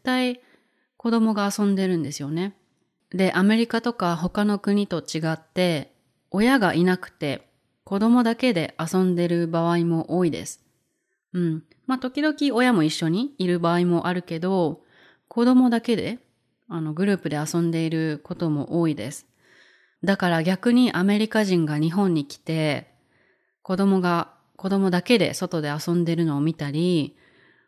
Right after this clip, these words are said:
六歳ぐらいの子供が一人で電車に乗って学校に行っているところを見たら、びっくりするだろうなと思いました。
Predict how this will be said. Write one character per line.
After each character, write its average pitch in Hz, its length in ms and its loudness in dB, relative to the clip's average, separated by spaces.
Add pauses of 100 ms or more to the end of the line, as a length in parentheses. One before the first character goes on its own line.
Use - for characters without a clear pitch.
(100)
六 180 240 -4
歳 196 320 0
ぐ 196 80 4
ら 180 100 4
い 170 60 2
の 151 80 0
子 165 160 -4
供 165 300 0
が 165 260 0
一 190 200 -4
人 180 120 0
で 143 240 -4
電 165 240 0
車 170 120 -2
に 170 120 2
乗 170 140 2
っ - 60 -6
て 165 120 -4
学 170 260 -4
校 175 200 0
に 170 140 2
行 160 40 -12
っ - 40 -20
て - 160 -8
い 175 60 -2
る 170 160 0
と 175 140 -8
こ 180 120 -2
ろ 165 80 0
を 151 40 0
見 156 140 0
た 139 160 -6
ら、 151 320 -2 (360)
び 175 120 0
っ - 40 -18 (160)
く 262 120 4
り 233 100 4
す 190 120 -2
る 180 100 2
だ 180 120 4
ろ 170 140 4
う 160 40 2
な 170 220 2
と 170 160 -4
思 175 320 0
い 165 40 2
ま 160 140 0
し 156 100 -8
た。 - 180 -8